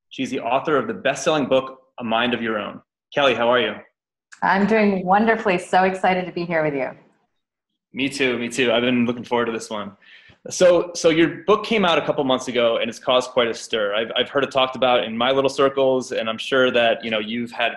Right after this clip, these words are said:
Speaker 1: quite a ride so far. Can we just talk about that real quick?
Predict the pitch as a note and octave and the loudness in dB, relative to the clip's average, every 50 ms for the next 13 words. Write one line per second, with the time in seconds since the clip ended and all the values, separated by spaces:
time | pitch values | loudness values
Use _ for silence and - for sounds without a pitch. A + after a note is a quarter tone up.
0 | - - C3 A#2+ A#2+ A2+ A#2 A2 A2 G#2+ A2 A2+ A2+ A2 - - A2 G2+ - - | -8 -2 0 0 2 2 0 -2 0 0 2 2 0 0 -2 -6 -8 -10 -8 -8
1 | G2+ G2 G2 - - D#3+ F#3 F3+ - E3 D#3+ E3 D#3+ D3 A2+ A#2 A#2+ B2+ C3 D3 | -10 -10 -10 -8 -6 -4 -4 0 0 0 0 2 0 0 0 0 -2 0 2 0
2 | D#3 D#3 - G3 G3 G3 G3 | 0 0 0 -2 -4 -4 -4